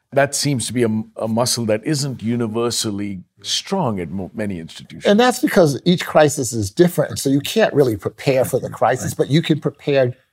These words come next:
Speaker 2: for, uh, being challenged in a crisis. So what we try to do is to make sure that we had the right kinds of tabletop exercises around, you know, first of all,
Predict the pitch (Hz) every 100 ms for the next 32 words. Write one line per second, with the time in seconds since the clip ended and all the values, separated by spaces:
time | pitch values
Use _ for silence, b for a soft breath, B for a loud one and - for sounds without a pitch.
0 | _ _ - 160 160 151 143 127 - _
1 | _ _ _ _ _ _ _ _ _ 101
2 | 104 - _ _ 101 101 165 202 156 117
3 | - 101 90 76 78 - 123 104 - 60
4 | 53 - 71 - 143 131 143 139 156 190
5 | 185 - 127 110 101 107 104 101 98 -
6 | 95 104 92 - 120 110 104 107 - 110
7 | 104 107 104 98 - _ _ _ _ _
8 | 123 120 143 - 120 127 90 - 117 120
9 | 143 - - - - - - - - -
10 | 101 113 110 - 98 104 107 110 110 110
11 | 120 _ _ _ _ - 113 90 - 165
12 | 160 147 104 95